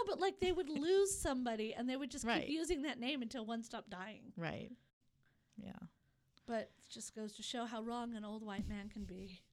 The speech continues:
Speaker 2: I knew you were gonna fit something in about old white men
Speaker 1: I
Speaker 2: today
Speaker 1: know,
Speaker 2: because
Speaker 1: I'm
Speaker 2: you've
Speaker 1: really
Speaker 2: you,
Speaker 1: anti-
Speaker 2: you've been,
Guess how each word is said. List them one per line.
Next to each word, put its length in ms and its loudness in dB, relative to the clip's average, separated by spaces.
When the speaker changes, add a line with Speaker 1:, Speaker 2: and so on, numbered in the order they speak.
Speaker 2:
I 60 4
knew 200 8
you 160 8
were 100 2
gonna 180 6
fit 260 -2
something 380 2
in 160 2
about 240 2
old 180 4
white 220 4
men 180 4
Speaker 1:
I 60 4
Speaker 2:
today 160 4
Speaker 1:
know, 120 6
Speaker 2:
because 420 4
Speaker 1:
I'm 60 4
Speaker 2:
you've 180 2
Speaker 1:
really 580 4
Speaker 2:
you, 80 0
Speaker 1:
anti- 520 2
Speaker 2:
you've 240 2
been, 380 4